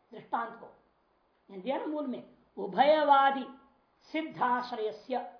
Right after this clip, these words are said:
सिद्धाश्रय से माने दृष्टांतस्य दुर्निरूपत्वात्। उभय मत स्वीकृत से एक दृष्टांत आप कभी दे नहीं पाओगे, कि हमारे यहाँ ऐसा कोई ज्ञान नहीं है जिसका विषय ज्ञान रूप ही हो। ऐसा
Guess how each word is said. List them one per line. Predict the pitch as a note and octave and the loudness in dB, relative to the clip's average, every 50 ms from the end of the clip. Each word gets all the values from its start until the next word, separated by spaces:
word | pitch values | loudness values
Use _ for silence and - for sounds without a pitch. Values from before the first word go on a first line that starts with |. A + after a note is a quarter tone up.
| _ _ _ _ _ _ _ _ _ - | _ _ _ _ _ _ _ _ _ -14
सिद्धाश्रय | A#3+ F#3 F#3+ A3+ A3+ A#3+ - B3+ B3 B3 | -12 -4 -2 -2 -2 -2 -2 -4 -6 -6
से | B3 B3+ | -6 -6
माने | C4 C#4+ E4+ F#4+ F#4+ - - - _ - - | -4 -2 -4 -4 -4 -6 -16 -20 _ -14 -12
दृष्टांतस्य | A3+ G#3 - - - C4 C4 C4 B3+ B3+ B3+ A3+ G3+ - - C4 C4+ C4+ C#4 - - - - _ _ _ _ - | -10 -10 -10 -2 0 2 2 2 0 -2 -6 -8 -10 -4 2 4 4 4 4 0 -6 -14 -20 _ _ _ _ -8
दुर्निरूपत्वात्। | F#3+ B3 B3 B3 A#3 A3 A#3 A#3 A#3+ A#3 - - G#3 - - - - - - - - - _ _ _ _ _ _ | -4 -2 -2 -2 -2 -4 -6 -8 -8 -8 -8 -12 -14 -14 -8 -6 -6 -6 -6 -8 -14 -20 _ _ _ _ _ _
उभय | A#3 A#3 C4 D#4+ E4+ E4+ | 0 4 6 6 6 6
मत | E4 D4 - | 4 2 2
स्वीकृत | - - - C#4 C4+ - C#4+ B3 - B3+ G#3 | -2 -10 -10 -10 -4 -4 -4 -4 -2 -6 -6
से | G#3+ G3+ | -4 -2
एक | G3+ C4 D4+ D#4 | -2 -2 -2 -2
दृष्टांत | - G#3+ - - - A3 G3+ F#3 F#3+ - - - _ _ _ - | -8 -12 -14 -12 -14 -12 -12 -12 -14 -16 -20 -20 _ _ _ -2
आप | G3 G3+ G3+ G3+ - - | -2 -2 -2 -4 -10 -12
कभी | G3 F#3+ | -12 -12
दे | F3 D#3+ F#3+ F#3+ | -10 -8 -8 -8
नहीं | G3 F#3+ F#3+ F#3+ | -8 -8 -10 -10
पाओगे, | G3 F3+ E3+ E3+ F3 F3 F#3+ G3 - - - _ _ _ _ _ _ _ _ _ _ _ _ | -10 -10 -8 -10 -10 -10 -10 -12 -12 -14 -20 _ _ _ _ _ _ _ _ _ _ _ _
कि | - | 2
हमारे | B3+ G3 G3+ A3+ B3 C4+ D4 D4 C#4+ | 2 4 4 4 6 6 8 8 6
यहाँ | C#4+ C#4 C#4 C#4+ C#4+ | 6 6 6 6 6
ऐसा | C#4 A#3 D4 D4 | 6 2 0 0
कोई | - - D4+ D#4 F4 F4+ E4+ | 0 0 0 0 0 0 0
ज्ञान | D#4+ D4+ C#4 C4 B3+ A#3+ | -2 -2 -2 -2 -2 -6
नहीं | A#3 A#3 A#3 A3 G#3+ | -8 -12 -12 -12 -12
है | G3+ F3 D3+ - - _ _ _ _ F#3 | -12 -14 -14 -18 -20 _ _ _ _ -8
जिसका | A3 C#4 - - - B3+ | -8 -8 -8 -2 -2 -2
विषय | A3+ G3 G3 - A#3+ | -2 -2 -4 -6 -8
ज्ञान | A#3 A3 A3 A3 A3+ A3 A3 A#3 B3 B3+ | -8 -8 -12 -12 -10 -6 -4 -4 -2 -2
रूप | C4+ C#4+ D4 D#4 | -4 -4 -2 0
ही | D4+ D#4 | 0 0
हो। | C#4+ A3+ B3 A#3+ G#3 F#3 F3+ F3+ - - - _ _ _ - | 2 0 0 0 0 -2 -4 -8 -12 -16 -20 _ _ _ -6
ऐसा | A#3 A3+ A3+ - A3+ | -6 -6 -4 -6 -12